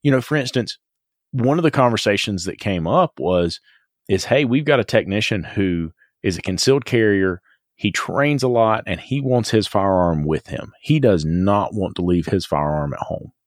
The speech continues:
He wants it to be with him." And I can understand that. It, it, it's not gonna do you any good at home.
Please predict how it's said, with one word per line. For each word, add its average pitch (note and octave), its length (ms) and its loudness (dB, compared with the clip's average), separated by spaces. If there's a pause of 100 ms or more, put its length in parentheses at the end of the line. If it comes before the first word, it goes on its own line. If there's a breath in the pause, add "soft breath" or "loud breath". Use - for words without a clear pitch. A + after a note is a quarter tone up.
(140)
He A#2+ 120 2
wants C3+ 240 4
it A#2+ 140 4
to G#2+ 60 2
be F2+ 200 2
with D#2+ 340 -2
him." - 220 -12 (520 loud breath)
And B2 180 2
I A#2+ 140 2
can F#3 200 0
understand D3 600 0
that. E2 180 -2
It, A#2+ 140 0
it, - 400 -12 (120)
it's - 280 -2
not B2+ 240 4
gonna B2 160 2
do A#2+ 120 2
you A2 200 4
any G2+ 180 2
good A2 200 4
at E2 100 0
home. C#2 340 -10